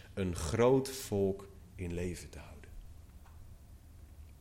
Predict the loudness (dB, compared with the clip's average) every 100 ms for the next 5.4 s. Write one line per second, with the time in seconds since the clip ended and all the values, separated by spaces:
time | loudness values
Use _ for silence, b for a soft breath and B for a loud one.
0 | -20 -18 -16 -16 -16 -16 -16 -18 -16 -16
1 | -14 -16 -16 -18 -18 b b b 8 12
2 | 12 10 6 6 4 2 2 2 2 2
3 | 4 4 0 -4 0 0 0 4 6 6
4 | 6 4 4 4 4 2 -2 -4 -4 -2
5 | -4 -4 -4 -6